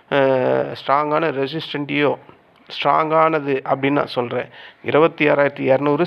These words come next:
ஸ்ட்ராங்கான ரெசிஸ்டன்ட். அதை உடைச்சிட்டு ஃபர்தரா எங்கேயுமே நிக்காம மேல போகுதுல்ல, அதுதான் ட்ரெண்ட் ரிவர்சல்.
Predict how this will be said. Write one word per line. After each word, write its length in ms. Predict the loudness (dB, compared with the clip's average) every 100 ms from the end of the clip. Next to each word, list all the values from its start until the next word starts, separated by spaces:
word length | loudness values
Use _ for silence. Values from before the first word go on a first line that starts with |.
| -2
ஸ்ட்ராங்கான 680 | 2 2 4 4 4 2 -2
ரெசிஸ்டன்ட். 680 | -4 -6 -6 -4 -2 -4 -8
அதை 220 | -2 0 2
உடைச்சிட்டு 640 | 0 -2 -6 0 2 2 -6 -20 -20 -20 -6
ஃபர்தரா 480 | 0 0 0 0 0 0
எங்கேயுமே 500 | -2 -2 -4 -2 -2
நிக்காம 440 | -2 0 2 2
மேல 280 | 2 2 2 2
போகுதுல்ல, 500 | -2 -2 0 0 0 -2
அதுதான் 500 | -2 0 -2 -4 -4
ட்ரெண்ட் 440 | -6 -6 -4 -2 -2
ரிவர்சல். 340 | 0 -2 -2